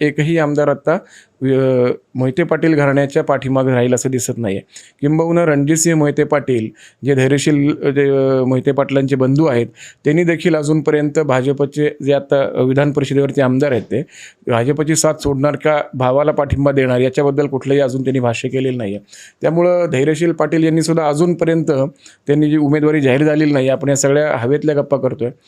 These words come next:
पण समजा ते लढणार असतील तर त्यांच्या पाठीमागं कोण राहणार आणि त्यांना त्यांचा माळशिरस, अकलूज हा परिसर सोडून इतर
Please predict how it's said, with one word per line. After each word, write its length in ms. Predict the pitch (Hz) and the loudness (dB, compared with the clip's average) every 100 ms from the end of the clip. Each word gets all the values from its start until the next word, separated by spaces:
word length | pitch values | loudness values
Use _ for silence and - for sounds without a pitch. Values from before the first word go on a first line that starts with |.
| - - - | -20 -10 -4
पण 120 | 143 | -2
समजा 280 | 143 147 160 | 0 0 0
ते 160 | 175 | 2
लढणार 300 | 151 139 156 | 2 2 0
असतील 260 | 151 160 156 | 0 -2 -4
तर 60 | |
त्यांच्या 340 | 165 151 139 165 | -2 -2 -2 -2
पाठीमागं 400 | 160 160 160 160 | -2 0 0 -2
कोण 340 | 160 170 156 | 0 0 2
राहणार 260 | 139 127 123 - - _ - | 0 0 -4 -6 -20 _ -2
आणि 160 | 139 | -2
त्यांना 400 | 135 147 156 170 196 - _ - | 0 0 2 0 -4 -16 _ -4
त्यांचा 320 | 131 139 165 | -4 -2 -2
माळशिरस, 560 | 156 139 135 160 165 151 | 0 0 0 -2 0 -2
अकलूज 360 | 139 147 156 | -2 -2 0
हा 140 | 139 143 | 2 0
परिसर 380 | 147 143 147 147 | 0 -2 0 -2
सोडून 320 | 147 147 160 | 0 0 0
इतर 360 | 147 139 175 | -4 -2 -2